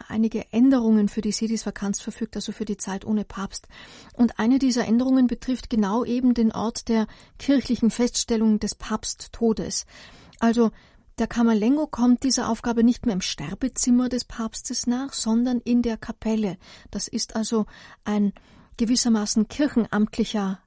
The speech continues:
Akt geworden. Der Leichnam trägt die päpstlichen Gewänder und liegt in einem offenen Sarg.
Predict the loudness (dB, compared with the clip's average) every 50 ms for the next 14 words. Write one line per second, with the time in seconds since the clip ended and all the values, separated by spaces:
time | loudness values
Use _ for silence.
0 | _ _ -8 -8 -8 -8 -8 -12 -6 -6 -6 -6 -6 -8 -8 -8 -6 -6 -8 -8
1 | -10 -14 -20 -20 -20 -20 -20 -18 -18 -18 -18 -10 -2 0 2 2 2 0 -2 -4
2 | -2 0 2 4 4 4 2 2 0 -2 -2 -2 -2 -6 -8 -8 -4 -2 0 2
3 | 2 2 0 -2 -2 -2 -2 -2 -2 -2 -2 -2 2 2 2 2 2 -2 0 2
4 | 2 2 2 2 2 0 0 2 2 2 2 2 0 -4 -6 -4 -2 0 0 2
5 | 2 2 2 0 0 0 -2 -4 -4 -2 -2 0 2 4 4 2 2 0 -4 -6
6 | -6 -6 -6 -8 -12